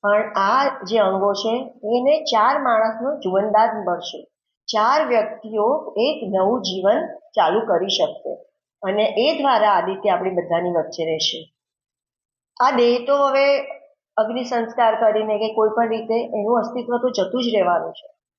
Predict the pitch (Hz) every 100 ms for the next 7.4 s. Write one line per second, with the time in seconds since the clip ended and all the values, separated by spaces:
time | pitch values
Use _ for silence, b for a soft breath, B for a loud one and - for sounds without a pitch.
0 | _ _ - 240 247 254 285 311 - 202
1 | 214 220 214 196 208 254 277 - 208 262
2 | 247 277 240 220 233 247 269 247 240 175
3 | - 311 330 214 - 302 302 214 - -
4 | - _ _ _ _ _ - 320 339 -
5 | - 226 277 285 - - 214 214 220 -
6 | - - 214 208 269 294 226 220 262 262
7 | 262 262 262 262